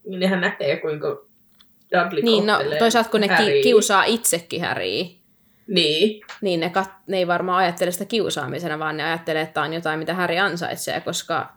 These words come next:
Speaker 1: Niin.
Speaker 2: koska hän on veleho.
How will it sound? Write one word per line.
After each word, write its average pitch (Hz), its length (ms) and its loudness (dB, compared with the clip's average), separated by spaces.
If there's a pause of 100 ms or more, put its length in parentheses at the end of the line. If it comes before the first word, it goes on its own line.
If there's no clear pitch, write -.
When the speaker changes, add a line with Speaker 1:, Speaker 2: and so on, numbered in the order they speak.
Speaker 1:
Niin. 170 600 -4 (2250)
Speaker 2:
koska 175 300 -4
hän 175 180 -2
on 165 100 -4
veleho. 175 480 2